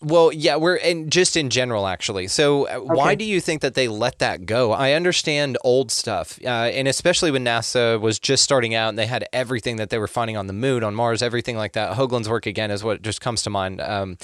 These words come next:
Speaker 1: and so they have all this new stuff going up, but they have to know the coordinates of that. And so they have to know, "Hey, let's blur that out before it makes it to,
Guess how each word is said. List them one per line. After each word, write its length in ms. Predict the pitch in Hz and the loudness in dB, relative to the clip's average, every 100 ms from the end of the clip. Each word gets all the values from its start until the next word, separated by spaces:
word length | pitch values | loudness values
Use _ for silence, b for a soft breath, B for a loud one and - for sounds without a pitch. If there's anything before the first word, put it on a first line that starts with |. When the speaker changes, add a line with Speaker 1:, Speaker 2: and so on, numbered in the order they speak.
| B B B B | B B B B
Speaker 1:
and 380 | 147 143 90 123 | -2 -2 -4 0
so 220 | 160 143 | 2 2
they 180 | 143 143 | 0 0
have 220 | 165 202 | 0 0
all 80 | 170 | 0
this 180 | 139 | -2
new 260 | 123 135 190 | -2 -2 0
stuff 320 | - 131 104 | 0 0 0
going 280 | 120 107 101 | -2 -2 -2
up, 120 | 98 | -4
but 120 | 120 | -4
they 140 | 113 120 | -6 -6
have 260 | - 160 | -4 -6
to 100 | - | -4
know 200 | 127 127 | -2 0
the 100 | 123 | -2
coordinates 480 | - - 151 123 - | -4 0 0 0 -6
of 100 | 90 | -6
that. 240 | 95 73 78 | -6 -6 -8
And 120 | 113 | -8
so 140 | 110 131 | -4 -2
they 140 | 120 | 0
have 200 | 120 143 | -2 -4
to 100 | - | -4
know, 400 | 117 131 131 117 | -2 2 4 4
"Hey, 260 | 107 135 127 | 2 0 -2
let's 200 | 117 113 | -2 -4
blur 260 | 110 123 120 | 0 2 2
that 160 | 117 | 2
out 180 | 113 107 | 0 -2
before 720 | 110 - - 131 113 101 101 b b b | -6 -6 0 2 2 0 -4 b b b
it 180 | 131 - | -4 -4
makes 380 | 117 120 120 120 | -2 -2 -2 -4
it 160 | 80 | -4
to, 580 | - 123 113 107 101 101 | -4 -2 -2 -2 -4 -8